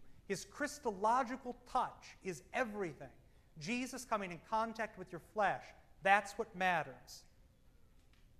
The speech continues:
From that very moment, he joins himself to you in a concrete, tangible, life-giving way. And he begins to do his good gifting through you. You and Jesus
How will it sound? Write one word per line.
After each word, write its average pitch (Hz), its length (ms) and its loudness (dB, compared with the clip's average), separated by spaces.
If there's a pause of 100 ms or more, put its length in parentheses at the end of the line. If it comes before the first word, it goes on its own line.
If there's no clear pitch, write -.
From 196 200 2
that 208 280 2
very 233 260 2
moment, 220 420 2
he 208 80 0
joins 214 460 2
himself 214 440 0
to 202 100 -8
you 185 320 -2
in 170 80 -2
a 147 40 -4
concrete, 220 840 2 (520)
tangible, 220 760 -2 (380)
life-giving 185 840 2
way. 139 360 0 (2000)
And 151 120 -4
he 196 120 -2
begins 170 520 -2
to 185 100 -10
do 170 220 -4
his 165 240 -6
good 165 320 -6
gifting 160 420 -8 (120)
through 240 160 -6
you. 123 280 -12
You 175 160 -8
and 196 100 -10
Jesus 143 460 -14